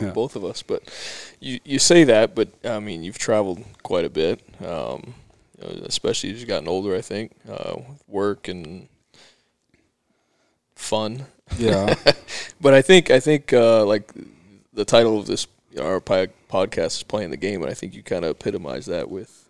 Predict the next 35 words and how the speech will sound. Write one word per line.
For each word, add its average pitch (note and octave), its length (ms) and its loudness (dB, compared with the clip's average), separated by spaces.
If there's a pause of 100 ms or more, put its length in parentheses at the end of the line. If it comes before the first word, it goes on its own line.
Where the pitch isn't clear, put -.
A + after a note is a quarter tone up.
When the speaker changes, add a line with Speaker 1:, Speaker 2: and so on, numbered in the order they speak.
(120)
Speaker 2:
with G#2 200 -16
everything G2+ 360 -8
you D#2+ 120 -8
do. G2 240 -6 (560)
Um, A1+ 480 -4 (480)
kinda E2+ 180 -6
elaborate G2 560 -2
on, F#2+ 380 -2 (100)
on, E2+ 640 -4 (240)
you G2+ 120 -12
know, F#2+ 340 -6 (420)
where A#2+ 160 -2
you A#2+ 80 0
went A#2 140 -4
to - 80 -4
school, C3+ 580 2 (1080)
how - 160 2
you C3 120 4
got B2+ 160 4
into B2 200 0
what A#2+ 180 0
you're A#2+ 80 -4
doing A#2+ 240 0
now, B2 440 2 (180)
um, G#2 640 -8 (1000)
you G#2 100 -10
know, G2+ 200 -6
and, F#2+ 100 -8
and G2+ 120 -8
let's - 160 -6
go G2 140 -6
from - 160 -16
there. A2+ 160 -18 (240)
Speaker 1:
Okay, A#2 220 2 (180)
so B2 460 0